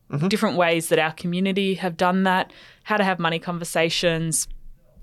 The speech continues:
Speaker 2: get
Speaker 1: Mm.
Speaker 2: over analysis paralysis and finally pick a brokerage account, all of that important stuff. So there's a bit of everything in there.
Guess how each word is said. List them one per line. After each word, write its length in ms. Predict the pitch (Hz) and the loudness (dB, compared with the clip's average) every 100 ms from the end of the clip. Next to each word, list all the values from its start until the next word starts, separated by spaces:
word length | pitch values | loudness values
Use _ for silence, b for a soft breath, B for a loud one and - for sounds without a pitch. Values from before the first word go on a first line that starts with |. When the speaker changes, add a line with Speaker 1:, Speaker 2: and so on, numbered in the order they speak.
| - | 0
Speaker 2:
get 140 | 185 | 2
Speaker 1:
Mm. 60 | 190 | 4
Speaker 2:
over 140 | 180 | 4
analysis 540 | 165 156 156 165 160 - | 4 4 2 2 -4 -6
paralysis 520 | - 160 165 160 - | -2 0 2 0 -4
and 80 | 151 | -2
finally 280 | 160 175 170 | 0 0 -2
pick 160 | 180 | -4
a 60 | 160 | -4
brokerage 440 | 143 151 - 160 | 0 0 -2 -8
account, 280 | - 165 165 | -8 -6 -6
all 140 | - 240 | -2 0
of 60 | |
that 120 | 226 196 | 0 0
important 460 | 151 - 156 147 - | -2 -4 -4 -4 -12
stuff. 280 | - 131 | -10 -10
So 180 | - 160 | -8 -8
there's 140 | 156 - | -6 -4
a 20 | |
bit 100 | 254 | 0
of 60 | |
everything 480 | 185 151 147 139 135 | 2 2 -2 -6 -8
in 140 | 135 135 | -8 -8
there. 160 | 139 | -10